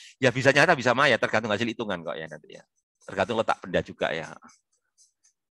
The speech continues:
Jadi, eh, pokoknya ya, kalau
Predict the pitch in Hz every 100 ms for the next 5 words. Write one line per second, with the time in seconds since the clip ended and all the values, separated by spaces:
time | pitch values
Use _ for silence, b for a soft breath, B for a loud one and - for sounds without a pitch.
0 | _ - 107 127 143 _ - 127 127 123
1 | 120 113 104 127 123 123 117 113 95 87
2 | 87 82 - _ _ _ _ _ _ 107
3 | 104 104 107 113 -